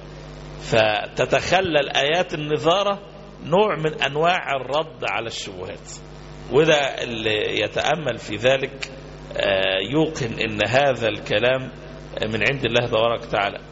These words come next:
لا يستطيع أحد البلغاء أنه، يعني، آه، يأتي بأقصى ما عنده في موضوع، و-، ثم يعيد ثاني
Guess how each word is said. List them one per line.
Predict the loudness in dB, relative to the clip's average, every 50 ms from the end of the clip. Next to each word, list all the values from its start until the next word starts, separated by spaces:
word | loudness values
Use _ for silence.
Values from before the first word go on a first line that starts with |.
| -12 0
لا | 2 4 4 4 4 2 0 0 0 0 0
يستطيع | 0 -2 -6 -8 -6 0 0 0 0 2 -2
أحد | -2 0 -2 -4 -4 -4
البلغاء | -10 -10 -10 -6 -4 -4 0 2 2 2 0 -2 -10 -16 -18 -18 -18 -16 -8 -4
أنه، | -4 -4 -2 -2 -2 -2 -2 -4 -4 -4
يعني، | 0 0 2 2 0 -2 -4 -4 -6 -6 -6 -4
آه، | -2 -2 0 2 2 0 0 0 -2 -2 -2 2 4
يأتي | 4 4 4 0 -6 -4 -2 -2
بأقصى | 0 0 2 2 2 0 0 -4 -8 -4 -2
ما | -2 0 0 0 0
عنده | 0 -2 -4 -6 -6 -8 -8
في | -10 -10 -10 -6
موضوع، | -4 -4 -4 -4 -2 2 2 4 2 2 0 -6 -14 -16 -16 -16 -16 -16 -16 -16 -16 -16 -16 -16 -16 -16 -14 -14 -14 -14 -12 -6 0
و-، | 2 4 4 4 4 4 0 -2
ثم | -6 -8 4 6 6 6 6 4 -2 0 4 4 4 4 4 2 0 -4
يعيد | -2 2 2 2 2 2 -2 -2 -4 -4 -4 -4 -4
ثاني | -4 2 2 4 4 4 2 0 -2 -4 -6